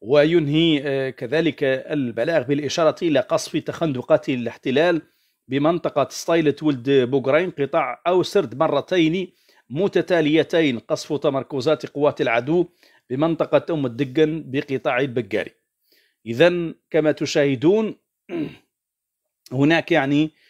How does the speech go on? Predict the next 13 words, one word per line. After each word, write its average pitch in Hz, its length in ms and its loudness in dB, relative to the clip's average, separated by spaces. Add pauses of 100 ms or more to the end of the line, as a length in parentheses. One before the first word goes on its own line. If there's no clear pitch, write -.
(180)
جبهة 127 360 2
واسعة 147 680 0
لعمليات 120 680 -6
جيش 131 160 -8
التحرير 127 280 -10
الشعبي 110 280 -6
الصحراوي 131 540 -6
المتواصلة 135 800 -2 (500)
ضد 139 520 2 (100)
جنود 135 340 -6
الاحتلال 143 1000 -2 (420)
المتخندقين 143 1000 -4
كالعادة 113 720 0